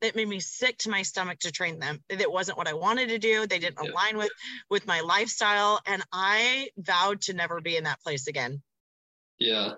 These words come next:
Speaker 2: I, I think it's important to delineate. You said what everyone else is doing and comparison game and this and that. I, I always like to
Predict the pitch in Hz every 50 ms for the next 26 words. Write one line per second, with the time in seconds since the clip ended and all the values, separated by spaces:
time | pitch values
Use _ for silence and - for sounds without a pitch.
0 | - - - - _ _ - 120 117 117 113 - - - - 117 117 - - 151
1 | 175 180 190 156 - - 120 113 - - 120 120 117 107 113 110 104 101 - -
2 | _ _ _ _ - - - 120 113 107 104 104 104 104 104 - - 127 117 -
3 | 113 110 110 110 113 113 113 110 107 107 104 104 - 104 107 113 113 - - 131
4 | 120 117 113 113 113 - - _ _ - - _ _ - - - 110 120 135 131
5 | 135 127 120 117 120 120 117 117 - 110 107 - - 127 120 120 120 117 117 113
6 | 113 110 107 104 101 107 104 107 - - 117 110 - - 123 123 117 113 - -
7 | 113 113 113 113 113 110 110 110 110 110 107 107 107 110 113 117 - 117 113 110
8 | 113 110 110 110 107 104 - - - _ _ _ _ _ _ _ _ _ _ _
9 | _ _ _ _ - 131 143 147 147 156 160 151 135 123 - - - _ _ _
10 | _ - 123 120 117 - - 131 139 147 165 180 180 170 160 - - - - 113
11 | 113 120 117 113 - - - - 117 113 107 107 104 107 -